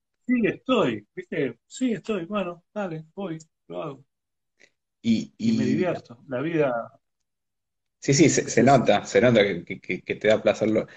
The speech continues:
Speaker 2: lo que haces. Y me imagino que, por lo que estamos hablando, que no, no, no, no pensás mucho a futuro y que vivís justamente el presente. Eh, pero ¿te, te imaginás, eh, viviendo mu-, mucho tiempo donde estás viviendo, en esta casa, en-, dentro de,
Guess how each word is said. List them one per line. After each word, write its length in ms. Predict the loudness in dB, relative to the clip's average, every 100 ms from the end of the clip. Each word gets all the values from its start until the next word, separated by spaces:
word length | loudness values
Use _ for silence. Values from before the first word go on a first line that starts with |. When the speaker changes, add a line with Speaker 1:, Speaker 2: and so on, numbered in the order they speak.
| -20 _
Speaker 2:
lo 120 | -8
que 100 | -2
haces. 400 | 0 4 4 4 -6
Y 180 | -4
me 100 | -2
imagino 400 | 0 0 2 2
que, 180 | 4 2
por 400 | 0 -14 -10 -6
lo 60 | -4
que 40 |
estamos 240 | 0 0 4
hablando, 200 | 4 4
que 60 | 2 0
no, 160 | -4 -4
no, 40 |
no, 320 | -6 -4 -4 -6 -14 _ -6
no 140 | -4
pensás 580 | -2 -2 2 0 0 -6
mucho 640 | -6 -4 2 4 4 -4 -10
a 120 | -14
futuro 460 | -12 -12 -2 2 2
y 60 |
que 100 | 0
vivís 260 | -2 -2 -6
justamente 680 | -12 0 2 4 2 0 -2
el 100 | -10
presente. 520 | -4 2 4 4 0 -4 _ _
Eh, 200 | -4 -4 -2
pero 180 | -6
¿te, 120 | -4 -4
te 180 | 0
imaginás, 840 | 0 2 -2 0 2 2 0 -4 -6
eh, 320 | -2 -2 -2 -6
viviendo 440 | -8 -2 0 2
mu-, 180 | 2 -2
mucho 320 | -4 -2 -2 2
tiempo 500 | 2 4 6 4 4
donde 180 | -4 -8
estás 220 | -8 -6
viviendo, 380 | 0 4 4 4
en 60 |
esta 240 | 0 -4 0
casa, 400 | 2 4 2 0
en-, 160 | -2
dentro 340 | -4 -2 0 2
de, 220 | 0